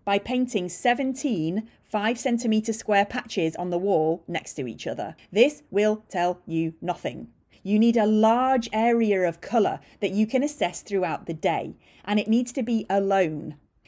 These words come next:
Because when you put colours next to each other, they interact e-, with each other and literally change how the colours all look and feel. The best way to test your colours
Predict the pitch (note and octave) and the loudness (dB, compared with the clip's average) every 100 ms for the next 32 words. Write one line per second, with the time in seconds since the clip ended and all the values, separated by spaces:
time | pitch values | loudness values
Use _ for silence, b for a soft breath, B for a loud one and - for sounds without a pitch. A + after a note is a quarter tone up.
0 | - G#3 A3 F#3+ G3+ A#3 B3+ C4 - - | -6 -2 0 0 2 2 2 0 -2 -4
1 | - - _ _ - B3+ A3 C#4 - B3+ | -8 -20 _ _ 0 2 2 -2 -2 -2
2 | A#3 A#3 F3 D#3+ E3 E3+ B _ B3 B3 | -2 -2 -2 -2 -2 -2 B _ 0 0
3 | - G#3+ A#3 - - F#3 - F#3+ F#3+ F#3 | 0 0 -2 -4 -10 -10 -2 0 2 0
4 | - G#3 E3 - F3+ G3 - A3+ G#3 - | -2 0 0 -2 -4 -4 -4 -4 -4 -2
5 | A3+ G#3+ D#3 G3+ A#3 b b - F#3+ F#3 | 0 2 0 -2 -2 b b -2 0 0
6 | G3 A3+ F#3+ F#3 F3 F3+ - E3 - F#3+ | 0 0 2 0 0 0 -2 -8 -6 -6
7 | C3 - - A3+ A3+ D4 - D4 C#4+ - | -4 -8 -4 0 4 2 2 -2 0 -2
8 | G#3+ C4+ - - - G3+ G3 G#3 F#3 D#4+ | -2 0 -2 -6 -4 -2 0 2 2 2